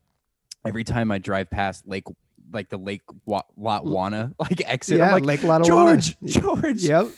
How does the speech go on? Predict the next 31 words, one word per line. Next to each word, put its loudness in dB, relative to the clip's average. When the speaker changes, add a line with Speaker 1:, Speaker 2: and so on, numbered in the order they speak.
Speaker 1:
Oh, 4
Speaker 2:
That's 2
my 2
Speaker 1:
shit. 2
Speaker 2:
exit. 0
Speaker 1:
I 0
Speaker 2:
Oh, 4
Speaker 1:
mean, 6
Speaker 2:
man. -2
Speaker 1:
di-, 0
I 2
mean, 2
did -2
you 0
en-, -4
enjoy 0
growing 0
up -4
in, -4
like, -4
the -4
Midwest -2
hardcore -2
scene, -4
like, -4
specifically -4
Kansas -6
City? -6
I -6
mean, -8
eh, -14